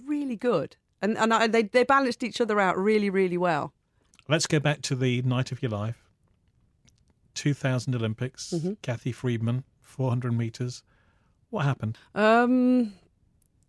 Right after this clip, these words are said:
Speaker 1: uh, great. What happened in those? <laughs>
Speaker 2: How soon did you know you were going to m-, win a medal?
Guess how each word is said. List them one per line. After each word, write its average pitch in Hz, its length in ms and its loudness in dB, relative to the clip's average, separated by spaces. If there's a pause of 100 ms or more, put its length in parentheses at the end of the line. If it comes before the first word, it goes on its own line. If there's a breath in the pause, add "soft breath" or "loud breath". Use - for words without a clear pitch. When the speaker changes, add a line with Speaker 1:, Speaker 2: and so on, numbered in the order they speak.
(440)
Speaker 1:
uh, - 220 -8 (1040 loud breath)
great. 185 380 2 (160)
What 170 100 -2
happened 170 300 0
in 170 80 2
those? 175 280 4 (180)
<laughs> - 180 6
Speaker 2:
How 320 180 8
soon 220 340 8
did 165 140 6
you 156 80 8
know 147 120 4
you 131 180 4
were 127 80 4
going 120 220 2
to - 120 -10
m-, 117 140 -4
win 113 100 0
a 113 60 0
medal? 104 340 -6